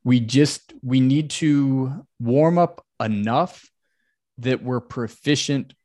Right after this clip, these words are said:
at the workout, that we've been able to establish proficiency in ranges of motion,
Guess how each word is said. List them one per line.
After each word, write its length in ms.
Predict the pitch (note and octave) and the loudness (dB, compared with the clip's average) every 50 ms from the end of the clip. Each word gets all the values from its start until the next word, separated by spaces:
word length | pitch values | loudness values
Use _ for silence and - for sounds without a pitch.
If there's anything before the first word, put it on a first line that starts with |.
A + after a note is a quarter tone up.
| _ _ _ _ _ | _ _ _ _ _
at 320 | A#2+ B2 A#2+ A#2+ A#2 - _ _ - | -2 -2 -2 -2 -4 -6 _ _ -6
the 100 | A#2 A2+ | -4 -4
workout, 640 | G2+ G#2+ A#2 A2 G#2 - - G2+ - - - - | -2 -4 -4 -4 -4 -6 -8 -8 -8 -10 -10 -8
that 120 | - A#2 A2 | -6 -6 -4
we've 380 | A2 A#2 A#2 A#2 A#2 A2+ A2 - _ | -4 -4 -2 -2 -2 -4 -6 -8 _
been 140 | B2 A#2 A#2+ | -6 -4 -4
able 240 | A#2+ A#2 A#2 A#2 A2 | -4 -4 -6 -8 -8
to 640 | - - - B2+ A#2+ A#2+ A#2+ A#2 A#2 A2+ A2+ A#2 _ _ _ _ _ _ _ _ _ - | -10 -8 -6 -4 -2 -2 -2 -2 -2 -4 -8 -10 _ _ _ _ _ _ _ _ _ -4
establish 840 | C3 B2 - - - C3+ B2+ C3 C3+ C3 B2 C3 C3 B2 - - - | -4 -4 -4 -4 -2 0 2 2 2 2 2 0 0 0 -2 -6 -8
proficiency 960 | - C3 A#2 - - C#3 C3+ A#2+ - - - B2 A#2 - - C3 B2+ B2 A#2+ | -6 -6 -6 -2 0 0 0 0 -2 -2 -4 -4 -4 -2 -2 0 0 2 0
in 340 | A#2 - B2 B2 B2 A#2+ A#2+ | 0 -2 -2 -2 0 0 -2
ranges 540 | A#2 A2+ A#2+ A#2+ B2+ B2 A2+ A#2 A2 - - | 0 0 0 2 2 0 0 -2 -4 -4 -6
of 80 | G2 | -6
motion, 680 | G2 G#2+ A#2+ C#3+ E3 D#3+ C#3 - - D#3 D3+ D3+ D3+ | -4 -4 -2 -2 -2 -4 -4 -8 -10 -8 -8 -6 -6